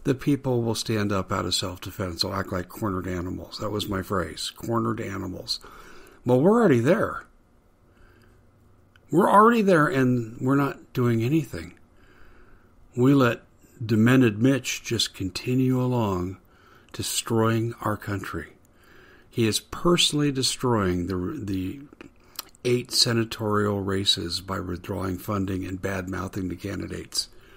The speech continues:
fellow Republicans. Yeah, Mitch McConnell. What a gem.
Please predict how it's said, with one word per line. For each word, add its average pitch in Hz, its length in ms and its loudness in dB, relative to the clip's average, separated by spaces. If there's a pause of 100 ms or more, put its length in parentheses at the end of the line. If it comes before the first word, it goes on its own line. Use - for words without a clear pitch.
(160)
fellow 107 360 0
Republicans. 92 920 -4 (2250)
Yeah, 92 240 -6 (160)
Mitch 117 260 -2
McConnell. 90 500 -4 (340)
What 139 180 2
a 92 80 -2
gem. 85 520 -8